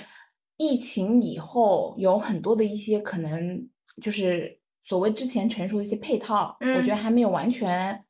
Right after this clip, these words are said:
Speaker 1: 跟上之前的节奏。
Speaker 2: 哦。
Speaker 1: 嗯，所以导致你会有一些心理的预期跟落差感。
Speaker 2: 嗯。
Speaker 1: 啊，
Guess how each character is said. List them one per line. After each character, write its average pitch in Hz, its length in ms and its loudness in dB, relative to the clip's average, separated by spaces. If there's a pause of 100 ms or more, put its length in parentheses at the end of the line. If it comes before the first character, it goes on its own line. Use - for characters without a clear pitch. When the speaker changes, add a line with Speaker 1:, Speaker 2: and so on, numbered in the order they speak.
(220)
Speaker 1:
跟 247 160 4
上 233 300 2
之 220 100 -4
前 214 160 -4
的 190 80 -2
节 - 200 -6
奏。 - 360 -2 (120)
Speaker 2:
哦。 208 680 0
Speaker 1:
嗯， - 60 0
所 220 80 4
以 247 80 4
导 208 180 2
致 180 140 0
你 208 140 4
会 247 120 2
有 180 160 4
一 190 40 0
些 240 420 2
心 269 220 -2
理 240 60 4
的 185 100 0
预 254 120 2
期 247 240 -4
跟 269 140 0
落 277 140 2
差 269 200 -6
感。 226 200 -8 (400)
Speaker 2:
嗯。 220 100 4 (320)
Speaker 1:
啊， 175 200 -2